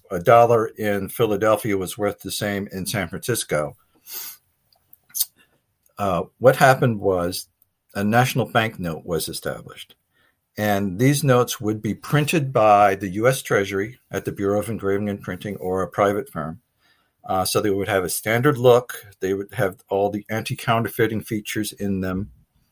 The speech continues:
And they would be sold to private banks who would then issue them. Now, a private bank, in order to issue its,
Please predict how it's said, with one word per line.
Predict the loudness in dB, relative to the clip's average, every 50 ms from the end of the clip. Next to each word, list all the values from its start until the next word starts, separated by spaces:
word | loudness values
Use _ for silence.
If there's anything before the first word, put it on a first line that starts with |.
| _ _ _ _ _ -8 -8 -8 -10 -16 -20 -20 _ _ -12 -4
And | 0 2 4 4 4 2 0 -2 -6 -8 -14 _ _ _ _ _ -12 _
they | -2 0 0
would | 0 0 -2
be | -2 -2 -2
sold | -2 -2 0 2 2 4 4 4 2 0 -2 -8
to | -8 -6 -4 -2 -2 -2 -2
private | -2 2 4 4 4 4 2 0 2
banks | 2 2 2 0 -2 -6 -8 -10 -10 -8
who | -6 -6
would | -4 -2
then | -2 -2 -2 -2 -2
issue | -2 -2 0 -2 -4 -6 -10
them. | -10 -14 _ -20 -20 _ _ _ _ _ _ -18 -18 -18 _ _ _ _ -8
Now, | -4 0 4 6 6 6 6
a | 2 2
private | 4 6 6 8 6 4 2 2
bank, | 2 2 2 2 0 -4
in | -6 -6
order | -4 0 2 4 4 4 2 0
to | -4 -6 -6 -6 -6 -4 0
issue | 0 0 0 0 0 0 0 0 -2 -4 -6
its, | -6 -6 -6 -6